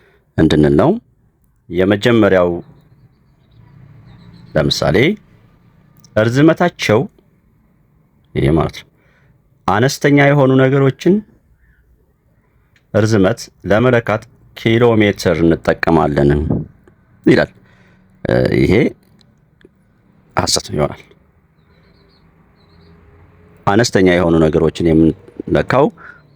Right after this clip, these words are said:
በሚሊሜትር፣ በሴንቲሜትር። ሚሊሜትር እርዝመታቸው ከፍ ያሉ ነገሮችን ለመለካት ሐሰት ይሆናል። በርሜል፣ ይቅርታ፣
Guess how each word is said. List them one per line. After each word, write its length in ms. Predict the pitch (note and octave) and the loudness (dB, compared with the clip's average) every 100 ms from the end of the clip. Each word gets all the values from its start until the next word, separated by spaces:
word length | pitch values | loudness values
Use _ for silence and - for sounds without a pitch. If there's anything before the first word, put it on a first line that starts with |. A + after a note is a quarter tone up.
| - | -2
በሚሊሜትር፣ 720 | G#2+ F2 E2 E2 G2 C#3+ E3+ - | 0 2 2 2 2 0 -2 -6
በሴንቲሜትር። 760 | - - - - G#2 C3 C#3+ - - - - - - - - - - - - - - - - - - A2+ | -6 -4 -2 0 0 0 -4 -6 -20 -20 -20 -20 -20 -20 -20 -20 -20 -20 -18 -18 -18 -16 -14 -14 -12 -6
ሚሊሜትር 840 | A2+ G#2+ C3 F3 C#3+ A2 - G2+ B2 - - - | 0 2 4 2 2 0 2 2 0 -8 -18 -4
እርዝመታቸው 640 | G#2+ G#2 B2+ B2+ A#2+ - B2+ | -2 0 0 0 -2 -2 0
ከፍ 280 | C#3 D3 | 0 0
ያሉ 400 | G2+ E2+ F#2+ C3+ | 0 0 0 0
ነገሮችን 500 | A2+ E2+ F2+ F2 - | 0 0 0 0 -2
ለመለካት 480 | A2 E2 D#2+ - D3+ | -2 0 0 -2 -4
ሐሰት 300 | E2+ D#2 D#2 | -4 -4 -4
ይሆናል። 260 | - F2 A#3 - - - - - - - - - | -2 -2 -2 -8 -20 -20 -20 -20 -20 -20 -20 -14
በርሜል፣ 500 | - A#2+ D3+ B2+ D3+ _ _ _ _ _ _ _ _ _ _ - - - - - - - - - - - - - - - - - - - - _ - | -4 0 2 0 -2 _ _ _ _ _ _ _ _ _ _ -20 -20 -20 -20 -20 -20 -20 -20 -20 -20 -20 -20 -20 -20 -20 -20 -20 -20 -20 -20 _ -14
ይቅርታ፣ 440 | - D#2+ - E3 | -6 -4 0 -2